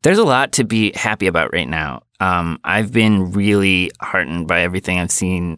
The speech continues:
a lot of what I've seen over the last week with a lot of, like, very wealthy, powerful in-, institutions and companies, you know, shutting things down. Um,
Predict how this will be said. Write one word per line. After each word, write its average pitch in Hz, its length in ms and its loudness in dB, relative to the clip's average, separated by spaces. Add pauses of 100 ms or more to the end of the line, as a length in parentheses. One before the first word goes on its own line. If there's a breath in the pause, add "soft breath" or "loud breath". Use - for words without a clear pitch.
(120)
a 107 60 4
lot 101 220 2
of 98 80 -2
what 98 100 4
I've 92 120 0
seen 95 180 -4
over 82 120 -4
the 82 60 -4
last 85 240 -2
week 95 200 -4
with 87 160 -2
a 82 60 -2
lot 92 240 2
of, 92 200 -4
like, 87 160 -6 (840)
very 147 160 4
wealthy, 104 560 0 (760 loud breath)
powerful 87 720 2 (420 loud breath)
in-, 87 180 -2 (180)
institutions 95 640 2
and 87 120 -2
companies, 87 880 0 (100)
you 170 120 -4
know, 165 260 -4 (800 loud breath)
shutting 104 420 2
things 92 240 2
down. 85 480 -2 (720)
Um, 87 500 -4